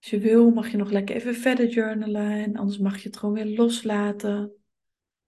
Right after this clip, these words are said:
Laat je ook de antwoorden weer los,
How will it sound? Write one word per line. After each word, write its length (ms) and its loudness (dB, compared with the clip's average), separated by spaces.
Laat 240 -4
je 60 2
ook 100 0
de 160 -8
antwoorden 560 2
weer 140 4
los, 800 -2